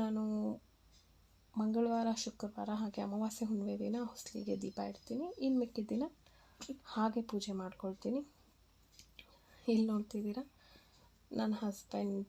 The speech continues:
ಟಿಫಿನ್ ರೆಡಿ ಮಾಡ್ತಾ ಇದ್ದಾರೆ. So, ಇವತ್ತು ಪಡ್ಡು ಮಾಡ್ತಾ ಇದ್ದಾರೆ. ಅವರೇನು ಮಾಡಲ್ಲ ಡೈಲಿ, ನಾನೇ ಮಾಡ್ತೀನಿ. ಇವತ್ತು ಅವರು out of station ಹೋಗ್ತಿದ್ದಾರೆ. So,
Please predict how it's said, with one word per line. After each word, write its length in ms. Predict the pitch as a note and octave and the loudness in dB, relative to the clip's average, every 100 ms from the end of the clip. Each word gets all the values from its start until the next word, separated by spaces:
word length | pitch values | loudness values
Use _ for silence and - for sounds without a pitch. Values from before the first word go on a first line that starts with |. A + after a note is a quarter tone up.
| - | -6
ಟಿಫಿನ್ 340 | G#3+ - A3 G#3 G#3 G3+ | -6 0 2 2 2 -2
ರೆಡಿ 200 | G3 G3 G3 | -2 0 -2
ಮಾಡ್ತಾ 280 | F#3+ G#3 G3+ G#3 | -4 -6 -6 -6
ಇದ್ದಾರೆ. 280 | G3+ G3 B3 - - - - - | -6 -6 -6 -10 -20 -20 -20 -8
So, 100 | A3+ A3 | -2 0
ಇವತ್ತು 200 | G#3+ - | -2 -4
ಪಡ್ಡು 220 | G#3+ G3 G#3 | -4 -2 -2
ಮಾಡ್ತಾ 320 | G3+ G3+ G#3+ G3 | -2 -4 -4 -4
ಇದ್ದಾರೆ. 300 | G#3 G3+ A3 C4 - - - - - G#3+ | -4 -6 -4 -4 -8 -20 -20 -12 -4 -2
ಅವರೇನು 340 | G#3 A3 A#3 G#3+ | 0 0 0 0
ಮಾಡಲ್ಲ 380 | G3 G3 F#3+ F#3+ F#3+ G#3 G#3 | 2 2 4 0 -2 -8 -4
ಡೈಲಿ, 300 | F#3+ G3 A3 F4 - - - - - | -2 0 -4 -6 -16 -20 -20 -12 -6
ನಾನೇ 240 | G3 - A3+ G#3 | -2 2 4 4
ಮಾಡ್ತೀನಿ. 400 | G3+ - G3+ A#3+ C4+ G#3 | 0 -2 0 2 2 0
ಇವತ್ತು 240 | G3 - G3 | -2 -2 -2
ಅವರು 140 | G3+ | 0
out 160 | G3+ G3+ | -2 0
of 60 | A#3+ - | 0 0
station 300 | G#3 - A3 | 0 -2 -4
ಹೋಗ್ತಿದ್ದಾರೆ. 480 | G#3+ - G#3 G#3 B3 B3+ - - - - | -6 -8 -8 -8 -8 -12 -20 -20 -20 -20
So, 80 | - | -6